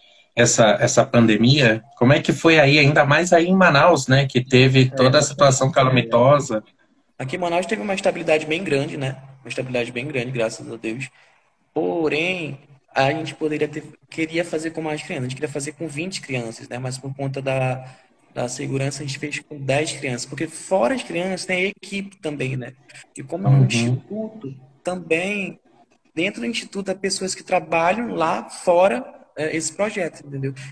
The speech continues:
Speaker 2: Então, são muitas crianças, seria muita gente na, na, na, com, no mesmo local, né? Então, a gente tá sempre seguindo as regras, porém, né, quando tudo estabilizar,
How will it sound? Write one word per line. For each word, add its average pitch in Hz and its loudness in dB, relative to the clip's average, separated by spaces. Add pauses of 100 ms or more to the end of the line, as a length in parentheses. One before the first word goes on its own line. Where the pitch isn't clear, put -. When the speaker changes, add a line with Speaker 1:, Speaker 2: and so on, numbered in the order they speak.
(160)
Speaker 2:
Então, 156 -6 (380)
são 170 -8
muitas 165 -8
crianças, 180 -8 (800)
seria 151 0
muita 180 -4
gente 160 -8
na, 143 -10
na, 135 -4
na, 127 -6 (920)
com, 123 -10 (440)
no 135 -2
mesmo 147 -2
local, 139 0
né? 110 -6
Então, 131 -6
a 131 -4
gente 131 -2
tá 139 -4 (600)
sempre 156 -8
seguindo 170 -4
as 147 0
regras, 151 -2 (460)
porém, 165 -2 (340)
né, 143 -4
quando 147 -8
tudo 156 -12
estabilizar, 147 -6